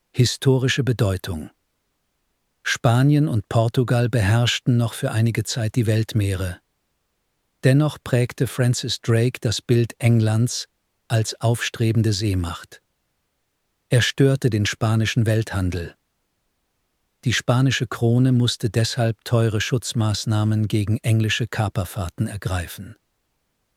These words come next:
Drake trug außerdem dazu bei,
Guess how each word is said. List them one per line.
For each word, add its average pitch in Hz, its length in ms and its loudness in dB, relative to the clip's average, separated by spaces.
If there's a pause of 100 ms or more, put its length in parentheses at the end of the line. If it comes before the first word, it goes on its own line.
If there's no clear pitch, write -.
(640)
Drake 120 440 2
trug - 340 -2
außerdem 120 540 0
dazu 107 360 -4
bei, 113 420 -2